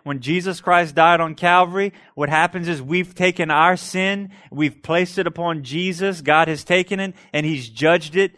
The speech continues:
and he has given us his righteousness, where now we can walk in his ways. God has given us that ability.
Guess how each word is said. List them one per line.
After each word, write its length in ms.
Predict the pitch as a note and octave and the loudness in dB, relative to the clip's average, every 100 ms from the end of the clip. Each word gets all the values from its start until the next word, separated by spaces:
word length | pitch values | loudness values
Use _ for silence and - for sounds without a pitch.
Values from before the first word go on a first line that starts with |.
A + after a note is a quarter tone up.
| - - | -14 -6
and 160 | D#3 | -4
he 100 | E3 | 0
has 140 | D#3+ C3+ | -2 0
given 340 | D3+ F3 F#3 | 2 2 0
us 200 | F3 - | -4 -6
his 340 | - F#3+ F#3 E3 | 0 0 2 2
righteousness, 760 | D3 C3+ - C3 - D3 C3 _ _ | 2 2 -2 -10 -8 -10 -10 _ _
where 120 | D3 | -6
now 280 | D3+ D#3+ F3 | 0 2 2
we 140 | F3 F3 | 0 -4
can 260 | F3 D3 | -6 -4
walk 420 | C#3+ D#3 E3 _ _ _ _ | 0 0 0 _ _ _ _
in 160 | C#3+ C#3+ | -8 -4
his 280 | D#3 D#3+ D3 | 0 0 0
ways. 540 | D#3 C#3 G#2+ G2 - _ _ | 0 0 0 -8 -18 _ _
God 220 | - D#3 E3 | 2 4 4
has 180 | C#3 | -2
given 340 | B2 F#3 F#3+ D#3 | 2 2 2 -4
us 120 | C3+ | 0
that 200 | C#3 C3 | 0 0
ability. 560 | B2+ D#3+ C#3 A#2+ B2+ | 0 0 -2 -4 -8